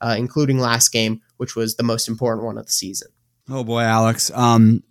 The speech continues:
Speaker 2: you were talking about fifty fifty heart head, uh, comparison there. Alex, this is a one hundred percent heart type of pick. And I think I talked about this on my wild card episode, on the wild card preview. I'm, I'm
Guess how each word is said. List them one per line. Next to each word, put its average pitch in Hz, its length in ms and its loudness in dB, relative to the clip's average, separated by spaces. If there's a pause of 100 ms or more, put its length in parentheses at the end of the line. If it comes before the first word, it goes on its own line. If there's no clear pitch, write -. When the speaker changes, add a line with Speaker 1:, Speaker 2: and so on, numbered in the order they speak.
(120)
Speaker 2:
you 147 280 4
were 151 120 6
talking 151 400 -2
about 127 160 -2
fifty 131 280 -2
fifty 131 340 0
heart 120 260 2
head, 120 340 0 (600)
uh, 120 120 -4
comparison 131 580 0
there. 123 280 -2 (580)
Alex, 117 320 0
this 120 200 0
is 113 160 -6 (180)
a 127 60 2
one 117 160 4
hundred 113 360 2
percent 113 360 2
heart 107 260 -2
type 101 180 -8
of 98 120 -12
pick. 113 340 -8 (160)
And 127 100 -4
I 127 80 0
think 147 200 0
I 143 120 4
talked 143 340 2
about 127 200 0
this 127 160 4
on 117 100 6
my 110 140 6
wild 131 400 4
card 104 460 2 (260)
episode, 104 720 -2
on 110 80 -4
the 110 80 2
wild 113 260 2
card 110 200 -4
preview. 107 400 -4 (480)
I'm, 160 460 4
I'm 139 360 2